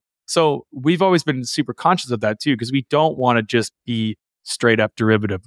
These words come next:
When we set out to write music and record and all that kind of stuff, it's all about, "Let's make the music that we wanna hear and hope other people wanna hear it."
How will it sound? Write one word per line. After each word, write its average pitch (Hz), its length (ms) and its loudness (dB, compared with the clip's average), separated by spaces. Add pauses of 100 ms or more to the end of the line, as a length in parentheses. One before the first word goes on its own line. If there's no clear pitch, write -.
When 127 140 -4
we 143 140 0
set 147 240 0
out 135 140 2
to 120 200 -6
write 120 380 -6
music 123 420 -2
and 104 180 0
record 110 540 4
and 107 80 -2
all 107 120 2
that 110 180 2
kind 110 180 -4
of 98 60 -8
stuff, 101 180 -6
it's 117 120 -6
all 131 160 6
about, 123 260 4
"Let's 117 220 -8
make 120 120 -8
the - 80 -18
music 107 240 -8
that - 80 -18
we 110 100 -4
wanna 98 300 -10 (220)
hear 151 380 2 (240)
and 135 100 2
hope 135 180 2
other 107 200 0
people 98 280 -12
wanna 90 180 -10
hear 120 240 -6
it." 104 100 -16